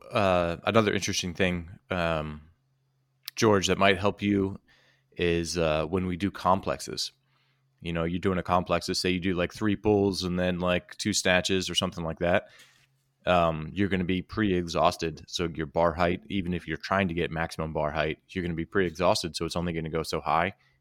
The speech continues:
That gives you another opportunity to practice going under max effort, um, lifts, um,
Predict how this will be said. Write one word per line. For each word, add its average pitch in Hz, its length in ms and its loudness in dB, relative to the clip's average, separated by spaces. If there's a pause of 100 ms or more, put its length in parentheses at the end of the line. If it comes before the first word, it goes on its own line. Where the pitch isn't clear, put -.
That 90 240 -6
gives 92 280 0
you 92 140 -2
another 85 340 0
opportunity 80 800 -4 (680)
to 82 560 -6 (240)
practice - 880 0 (320)
going 92 360 2
under 85 500 0 (320)
max 85 460 2
effort, 87 480 -2 (220)
um, 78 440 -6 (600)
lifts, 101 680 2 (720)
um, 78 580 -4